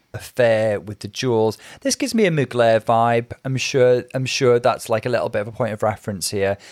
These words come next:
Very sumptuous. Evie giving us quintessential quirky Evie. Um, what I like about this is the, the, the moulding of it. It's all very, very clever. It's like she's got these separates that are plastic and moulded.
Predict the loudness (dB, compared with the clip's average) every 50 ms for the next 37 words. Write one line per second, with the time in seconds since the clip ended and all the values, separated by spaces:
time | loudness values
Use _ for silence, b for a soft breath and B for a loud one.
0 | B B B 0 2 2 2 2 2 0 -2 -2 -2 -4 -8 -8 -6 -4 -2 -2
1 | -2 -4 -6 -8 -8 -8 -10 _ _ _ _ B B B B B B B B B
2 | B -2 0 0 0 0 0 0 0 2 2 2 2 0 -2 -2 -6 -8 -6 0
3 | 0 2 2 2 2 2 2 0 0 -4 -6 -2 0 0 0 0 -2 -2 0 0
4 | 0 0 0 -2 -4 -6 -4 -2 0 2 2 2 0 -2 -6 -8 -8 -8 _ _
5 | _ -6 -4 -2 -2 0 -2 -2 0 0 2 2 2 2 0 0 -2 B B B
6 | B B B B B B 2 4 4 4 2 0 -6 -10 _ -16 -18 _ _ -18
7 | -6 0 2 2 2 0 0 0 2 2 4 4 2 2 0 -4 -2 0 0 0
8 | 2 0 0 0 -2 -4 -4 -4 -4 -4 -8 -10 -10 -10 -10 -8 -4 -4 -4 -4
9 | -2 -2 -2 -2 -2 0 2 4 4 4 2 0 -2 -2 -2 0 0 0 0 0
10 | 0 0 0 0 -2 -4 -4 0 0 2 2 4 4 4 4 4 2 2 0 0
11 | -2 -4 -4 0 2 2 2 2 2 2 2 2 2 -2 -4 -4 -2 -2 -2 -4
12 | -6 -8 -6 -2 -2 -2 -2 -2 -4 -6 -4 -2 -2 -2 -4 -6 _ -4 0 0
13 | 0 0 -2 -4 -6 -2 0 0 2 2 2 2 0 -2 -6 -8 -6 -6 -6 -6
14 | -8 -8 -8 -6 -6 -6 -6 -4 -2 0 2 2 2 2 2 2 2 2 4 2
15 | 0